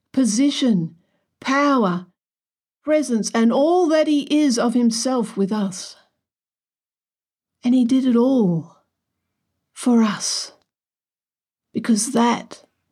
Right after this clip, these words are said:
is the heart's desire and will of God the Father.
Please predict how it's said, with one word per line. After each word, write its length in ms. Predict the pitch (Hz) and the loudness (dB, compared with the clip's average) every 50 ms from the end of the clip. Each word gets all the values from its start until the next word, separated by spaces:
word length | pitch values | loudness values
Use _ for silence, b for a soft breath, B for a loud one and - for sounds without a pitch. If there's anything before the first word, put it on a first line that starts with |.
| _ _ _ - | _ _ _ -6
is 180 | - - - - | -4 -4 -4 -4
the 100 | - 196 | -6 -6
heart's 460 | - - 226 220 226 240 233 - - | -4 -2 0 0 0 0 -2 -4 -2
desire 680 | - 269 233 - 240 233 220 202 190 175 165 156 151 - - _ _ _ _ _ - | 0 0 0 2 2 2 2 2 2 2 0 -2 -4 -8 -14 _ _ _ _ _ -2
and 300 | - 202 190 185 180 175 | 0 2 4 4 4 4
will 480 | 208 226 220 190 175 160 - - - _ _ _ _ _ _ _ _ _ _ _ _ - | 4 4 2 2 0 -2 -6 -12 -20 _ _ _ _ _ _ _ _ _ _ _ _ -6
of 140 | 214 - | -6 -6
God 220 | - - 202 190 - | -4 -4 -4 -4 -4
the 80 | 202 | -6
Father. 540 | 185 - - 180 175 175 170 175 170 165 - | -6 -2 -2 -2 0 0 -2 -2 -4 -6 -6